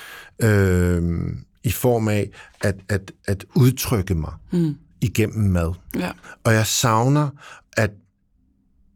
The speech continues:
Speaker 1: servicere mennesker.
Speaker 2: Mm.
Speaker 1: Jeg savner at gøre mennesker glade. Øh, og med det følger der jo også, øh, nik,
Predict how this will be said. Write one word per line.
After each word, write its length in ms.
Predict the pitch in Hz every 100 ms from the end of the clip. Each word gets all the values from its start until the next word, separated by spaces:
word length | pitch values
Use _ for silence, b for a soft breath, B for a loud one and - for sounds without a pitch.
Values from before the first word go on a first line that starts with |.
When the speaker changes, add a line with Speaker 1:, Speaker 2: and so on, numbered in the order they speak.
| -
Speaker 1:
servicere 880 | - - 135 107 110 - 143 - 104 98
mennesker. 500 | 104 101 110 - 87 - _ -
Speaker 2:
Mm. 180 | 156 139
Speaker 1:
Jeg 100 | 113
savner 500 | - - 117 131 147
at 180 | - -
gøre 140 | 113
mennesker 380 | 104 104 98 - -
glade. 580 | 110 104 101 104 110 104 - B B B B -
Øh, 600 | 110 101 95 92 90 85 85 B B B
og 120 | 123 117
med 160 | 120
det 260 | - 139 143
følger 460 | - 123 127 160
der 160 | 131 101
jo 180 | 90 85
også, 480 | - 92 90 - 117 - B B B -
øh, 640 | 113 98 90 87 85 82 80 92 - -
nik, 480 | 113 104 104 -